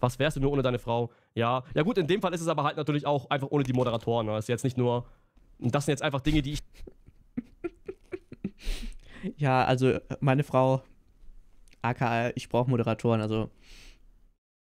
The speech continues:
Speaker 2: hey, wenn ihr keine Frau habt, wenigstens habt ihr Moderatoren, hoffe ich.
Speaker 1: Natürlich als, die kann ich natürlich erstmal so nicht wissen, weil ich halt nicht moderiere. Das bezieht sich immer auf den Stream.
Speaker 2: Wie trocken war diese Aussage, bitte? <laughs>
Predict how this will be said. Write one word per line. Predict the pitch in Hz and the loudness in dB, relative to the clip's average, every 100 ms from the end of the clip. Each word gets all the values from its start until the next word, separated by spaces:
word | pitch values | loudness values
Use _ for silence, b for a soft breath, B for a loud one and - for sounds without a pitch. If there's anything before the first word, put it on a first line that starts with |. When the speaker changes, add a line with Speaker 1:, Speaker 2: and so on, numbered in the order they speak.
| _ _ _ _ - - - - - - | _ _ _ _ -20 -20 -20 -20 -18 2
Speaker 2:
hey, | 131 117 - - - - - - | 6 6 4 -14 -20 -20 -20 -12
wenn | 117 143 | 0 2
ihr | 147 | 2
keine | 147 135 131 | 2 2 2
Frau | 123 127 | 0 2
habt, | 127 127 | 2 2
wenigstens | 127 117 123 123 | 0 0 -2 -2
habt | - | 0
ihr | 117 | 0
Moderatoren, | 113 113 107 117 107 110 | 0 0 0 0 0 -2
hoffe | 104 - | -4 -6
ich. | - - - | -10 -14 -4
Speaker 1:
Natürlich | 139 147 143 135 | -2 0 0 0
als, | 131 131 - _ _ | -2 -4 -14 _ _
die | 117 120 | -4 0
kann | 135 143 | 2 0
ich | |
natürlich | - 127 120 | 0 -2 -2
erstmal | 127 123 | -2 -2
so | 113 | -2
nicht | 117 104 | -4 -2
wissen, | 113 113 107 | -2 0 -2
weil | 107 | -2
ich | - | -4
halt | 110 | -4
nicht | 113 | -2
moderiere. | 110 110 107 107 107 - - _ _ _ _ _ | -2 -2 -2 -4 -6 -10 -20 _ _ _ _ _
Das | - 123 | -4 -2
bezieht | 127 131 | -2 -2
sich | 135 | 0
immer | 135 | 0
auf | |
den | 123 | 0
Stream. | 110 - 110 101 - - - | -8 -2 -2 -2 -8 -20 -6
Speaker 2:
Wie | 160 180 | -2 -2
trocken | - 165 - 139 | 0 -2 0 4
war | 151 | 4
diese | 156 147 147 135 | 4 2 2 2
Aussage, | 147 - 151 139 127 | 2 2 2 2 4
bitte? | 143 - 127 | 4 4 0
<laughs> | - | -2